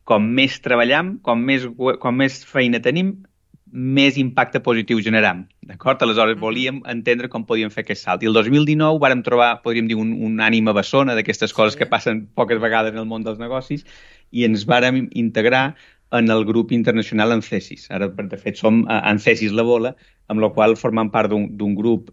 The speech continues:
Speaker 1: de, el que segurament és la, la consultora més gran a nivell mundial de consultoria especialitzada en sostenibilitat. És a dir, només treballam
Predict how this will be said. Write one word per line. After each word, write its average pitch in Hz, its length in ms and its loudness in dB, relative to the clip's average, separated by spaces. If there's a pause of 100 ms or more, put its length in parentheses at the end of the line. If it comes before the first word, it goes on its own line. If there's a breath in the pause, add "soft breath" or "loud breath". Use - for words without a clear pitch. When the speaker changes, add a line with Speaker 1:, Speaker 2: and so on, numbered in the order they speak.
(100)
Speaker 1:
de, 107 220 -4
el 98 420 0
que 98 80 -10
segurament 98 480 0
és 98 160 0
la, 98 440 2
la 101 120 -4
consultora 98 580 2
més 101 220 4
gran 104 240 2
a 104 40 2
nivell 101 260 0
mundial 101 580 0
de - 340 -2
consultoria 101 800 2
especialitzada 104 640 0
en 101 80 0
sostenibilitat. 92 840 -2
És - 160 -20
a 104 40 -12
dir, 92 80 -6
només 110 400 0
treballam 104 520 -4